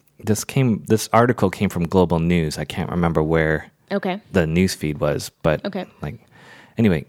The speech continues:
Speaker 1: I'm just gonna read you
Speaker 2: Yes.
Speaker 1: what it says,
Speaker 2: Mm-hmm.
Speaker 1: and you're gonna tell me what you think that means.
Speaker 2: Cool.
Speaker 1: So the tagline is, "Ashton Kutcher testifies before the U S Senate Committee on Human Trafficking."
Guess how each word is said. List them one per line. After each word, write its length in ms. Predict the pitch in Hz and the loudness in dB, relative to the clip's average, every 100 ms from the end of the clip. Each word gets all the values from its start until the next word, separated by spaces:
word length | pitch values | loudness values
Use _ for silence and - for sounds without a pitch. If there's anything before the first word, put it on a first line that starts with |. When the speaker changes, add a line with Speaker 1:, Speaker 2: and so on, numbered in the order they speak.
| _ - | _ 0
Speaker 1:
I'm 100 | 117 | 2
just 120 | 123 | 2
gonna 180 | 175 139 | 2 4
read 320 | 120 127 120 | 4 2 2
you 380 | 110 98 87 90 - | 4 4 2 -2 -4
Speaker 2:
Yes. 280 | 208 - - | -6 -6 4
Speaker 1:
what 200 | 104 104 | 6 8
it 140 | 101 | 6
says, 540 | - 123 90 76 110 - - | 2 4 4 4 0 -4 -14
Speaker 2:
Mm-hmm. 240 | 180 185 - _ - | -10 -10 -10 _ -2
Speaker 1:
and 160 | 101 | 2
you're 100 | 110 | 2
gonna 180 | 117 123 | 4 2
tell 180 | 110 127 | 0 2
me 100 | 107 | 4
what 160 | 101 - | 2 0
you 120 | 101 | -4
think 340 | - 107 95 | 0 0 2
that 200 | - 82 87 | 2 0 0
means. 400 | 87 - - - | -4 -4 -14 0
Speaker 2:
Cool. 220 | - - - _ _ _ _ - _ _ _ _ _ | 2 2 -4 _ _ _ _ -20 _ _ _ _ _
Speaker 1:
So 300 | - 110 104 | 2 4 6
the 140 | 101 107 | 2 -4
tagline 540 | - 160 147 120 101 | 0 2 4 4 4
is, 300 | 98 92 90 - _ _ _ - | 4 2 -2 -10 _ _ _ 0
"Ashton 440 | 131 - - 170 | 0 0 0 0
Kutcher 580 | 175 151 143 87 87 127 _ _ _ | 2 0 2 0 0 -4 _ _ _
testifies 880 | - 139 - 127 - 85 80 85 - - - | 0 0 2 -4 2 2 2 -2 -8 -14 -20
before 300 | - - 101 | -14 0 2
the 120 | 95 | 4
U 180 | 110 131 | 4 4
S 100 | 143 | 4
Senate 420 | - 120 113 117 - | 2 2 2 0 -2
Committee 540 | 113 107 85 85 - _ _ _ _ _ - | 2 4 4 0 -4 _ _ _ _ _ -4
on 160 | 90 87 | -2 2
Human 340 | 117 117 107 | 4 4 4
Trafficking." 640 | - 95 87 - - - | 2 0 0 -6 -10 -12